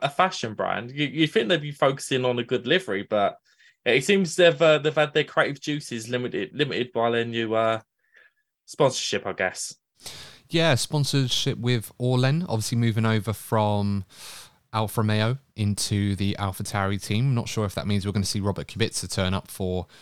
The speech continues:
Speaker 2: preseason testing or any practice runs. We'll have to wait and see. Nothing's been announced at this point in time. Um, yeah, I kind of agree to an, an extent with this AlphaTauri.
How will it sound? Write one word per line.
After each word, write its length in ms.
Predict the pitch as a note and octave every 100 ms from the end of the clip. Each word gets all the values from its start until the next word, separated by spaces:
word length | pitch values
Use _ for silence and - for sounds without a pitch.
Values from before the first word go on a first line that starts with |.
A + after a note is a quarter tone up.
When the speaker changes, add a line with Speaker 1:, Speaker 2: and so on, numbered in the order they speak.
| - _
Speaker 2:
preseason 480 | - G2+ - F2 G2
testing 400 | G2+ F2+ - G#2
or 80 | F#2+
any 120 | F#2
practice 440 | - - - G#2
runs. 300 | G2+ F#2+ F#2+
We'll 100 | G#2
have 160 | G2 G2
to 60 | G#2+
wait 180 | G#2 F2
and 80 |
see. 200 | F#2+ A#2
Nothing's 300 | G2+ A2 A2
been 140 | F#2+ G2+
announced 360 | G2+ G2 F#2+
at 80 | G2+
this 100 | G2
point 220 | - A2
in 80 | F#2
time. 400 | F3+ C#3 A2+ G#2+ - - - _ _ _ _ -
Um, 560 | E3 F3 E3 E3 D#3+ - _ _ _ _ -
yeah, 440 | D#3 E3 C3 G2 - - -
I 120 | D3
kind 360 | C#3+ E3+ G3 G3+
of 80 | D3
agree 600 | A2+ G#2 G#2 G#2 F#2+ G#2 _ _ _ _
to 360 | - G#2+ G2+
an, 120 | G2+ F2+
an 140 | A2 G2+
extent 480 | G2 - G#2 F#2 -
with 200 | G#2+ F#2
this 180 | G2 F#2
AlphaTauri. 760 | F#2+ F2+ G2 - F2+ F2 F2